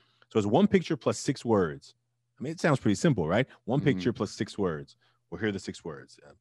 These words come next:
Speaker 1: it may not be very easy for some people. The, th-, the three words on the front of the mask are, "What are qualities that you gladly let people see?" That's the front of the mask. And then you think about the back of the mask, th-, those,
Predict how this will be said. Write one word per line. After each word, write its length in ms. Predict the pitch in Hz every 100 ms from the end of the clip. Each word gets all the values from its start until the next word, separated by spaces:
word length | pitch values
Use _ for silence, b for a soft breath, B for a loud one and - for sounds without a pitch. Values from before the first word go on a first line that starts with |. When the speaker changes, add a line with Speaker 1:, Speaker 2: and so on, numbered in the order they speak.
| -
Speaker 1:
it 100 | 95
may 100 | 107
not 140 | 98
be 100 | 92
very 200 | 87 85
easy 200 | 82 80
for 120 | 78 -
some 180 | 82
people. 340 | 78 - - - b _
The, 80 | 196
th-, 200 | - 190
the 80 | 214
three 260 | 196 143 202
words 260 | 170 135 123
on 60 |
the 60 | 98
front 200 | - 151
of 60 | 147
the 60 |
mask 500 | 123 104 98 95 -
are, 220 | 95 90 - b b
"What 180 | 113 175
are 60 | 196
qualities 520 | - 131 127 127 123
that 160 | 110 113
you 60 |
gladly 460 | 98 104 104 107 104
let 220 | 101 98
people 240 | 101 -
see?" 360 | 95 - 78 - _ _ _ _ _ _ _
That's 140 | - 82
the 80 | 87
front 180 | 101
of 60 | 92
the 60 | 80
mask. 420 | 73 73 - - _ b b b b b
And 100 | 95
then 80 | 117
you 60 | 135
think 120 | 139
about 120 | 120
the 60 | 95
back 260 | 117 151
of 60 | 151
the 60 | 117
mask, 520 | 110 101 98 98 - B -
th-, 120 | 95 104
those, 220 | 120